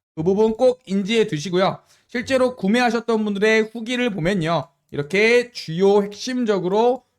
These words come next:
퀄리티에서 이미 검증이 된 바 있죠.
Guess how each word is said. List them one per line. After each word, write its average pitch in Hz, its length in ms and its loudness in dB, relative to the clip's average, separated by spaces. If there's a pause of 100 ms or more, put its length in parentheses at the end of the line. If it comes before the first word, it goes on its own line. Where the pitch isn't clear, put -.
퀄리티에서 214 880 0 (180)
이미 202 560 -2 (160)
검증이 196 520 -2
된 139 200 0
바 165 280 0
있죠. 175 760 -2